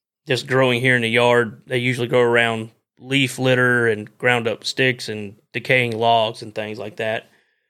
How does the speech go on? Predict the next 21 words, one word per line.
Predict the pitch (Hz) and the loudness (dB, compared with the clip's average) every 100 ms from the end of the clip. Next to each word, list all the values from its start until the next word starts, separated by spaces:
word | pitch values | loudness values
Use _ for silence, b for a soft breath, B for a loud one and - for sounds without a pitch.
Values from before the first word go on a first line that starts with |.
| _ _ - | _ _ -10
And | 120 | 0
here | 170 151 139 | 2 4 4
in | 127 | 2
my | |
yard, | 120 135 120 117 | 2 4 4 4
I | 113 | 2
usually | 117 123 117 | 0 -4 -4
grind | 110 131 135 123 | 0 2 2 2
up | |
all | 131 117 | 0 0
the | |
leaves | 113 123 120 | -2 -4 -4
with | 113 | -6
a | 113 | -2
lawnmower | 123 123 120 117 | 2 2 0 -2
and | 107 | -2
leave | 123 120 | -4 -4
'em | 113 | -2
there | 110 | -4
for | 110 | -4
fertilizer. | - 127 110 104 - - | -6 -6 -4 -6 -8 -12